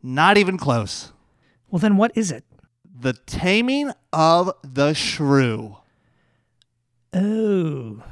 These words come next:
Speaker 2: okay. Great.
Speaker 1: And guess what? We're gonna read the whole thing today.
Speaker 2: The whole thing?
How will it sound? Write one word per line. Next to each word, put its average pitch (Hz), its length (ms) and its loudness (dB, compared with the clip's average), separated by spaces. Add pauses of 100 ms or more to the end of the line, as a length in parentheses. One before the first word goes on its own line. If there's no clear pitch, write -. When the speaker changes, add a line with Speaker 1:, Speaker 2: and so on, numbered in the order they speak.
(240)
Speaker 2:
okay. 170 560 0 (540)
Great. 143 640 -10 (440)
Speaker 1:
And 123 180 -8
guess 170 260 0
what? 208 340 4 (200)
We're 170 140 0
gonna 185 180 -4
read 165 180 -4
the 147 140 2
whole 214 240 0
thing 214 420 0 (240)
today. 147 760 2 (1040)
Speaker 2:
The 180 160 2
whole 240 160 6
thing? 180 400 -2